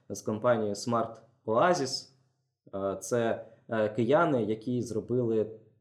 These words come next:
ну, в-, вони роблять воду з повітря. От якщо дуже коротко. А вони у чотирнадцятому році для Дубаю зробили такий грибочок, який з повітря на пляжі добуває дистильовану воду за допомогою сонячної енергії.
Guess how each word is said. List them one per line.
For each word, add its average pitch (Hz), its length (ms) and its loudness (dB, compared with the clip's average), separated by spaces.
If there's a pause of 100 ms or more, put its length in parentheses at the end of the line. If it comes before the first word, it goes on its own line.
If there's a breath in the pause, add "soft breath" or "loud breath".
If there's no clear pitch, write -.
(260)
ну, 104 300 -10 (560)
в-, 104 240 -10
вони 165 240 4
роблять 180 320 4
воду 151 200 0
з - 80 -8
повітря. 90 440 -4 (760)
От 160 180 4
якщо 147 260 2
дуже 113 260 0
коротко. - 460 -6 (460 soft breath)
А 104 60 -6
вони 170 200 4
у 202 40 6
чотирнадцятому 165 680 0
році 135 260 0
для 127 140 -2
Дубаю 139 420 2
зробили 117 880 2
такий 113 680 -2
грибочок, 120 760 0
який 117 380 0
з 117 80 -10
повітря 120 460 0
на 110 100 0
пляжі 135 520 2
добуває 113 460 0
дистильовану 110 600 0
воду 170 240 0
за 120 80 -2
допомогою 117 360 -2
сонячної 110 500 -2
енергії. 101 440 -2